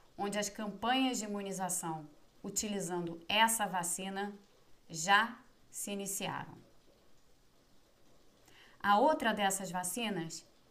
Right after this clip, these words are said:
é a vacina da Moderna. Essa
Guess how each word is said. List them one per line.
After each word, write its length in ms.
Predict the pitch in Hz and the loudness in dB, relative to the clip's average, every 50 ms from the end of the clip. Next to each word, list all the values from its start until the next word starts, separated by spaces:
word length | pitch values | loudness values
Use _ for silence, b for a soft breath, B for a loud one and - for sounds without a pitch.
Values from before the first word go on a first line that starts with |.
| - - - | -20 -18 -8
é 120 | - 190 | -2 0
a 60 | 190 | 0
vacina 460 | 185 185 190 185 - - 208 202 196 175 | 2 0 -2 -2 -2 -6 -4 -4 -4 -2
da 120 | 180 170 | -2 -2
Moderna. 640 | 170 190 220 226 202 196 180 160 - 160 156 151 147 - - - - - - _ _ - - - - - - - - - - - _ - _ _ - - - - - - | 0 0 -2 0 0 0 -2 -2 -4 -6 -12 -12 -14 -16 -20 -20 -20 -20 -20 _ _ -20 -20 -20 -20 -20 -20 -20 -20 -20 -20 -20 _ -20 _ _ -20 -20 -20 -20 -10 -2
Essa 600 | 202 220 240 240 226 - - - 165 156 156 | 4 6 6 6 6 4 -2 -6 -8 -10 -12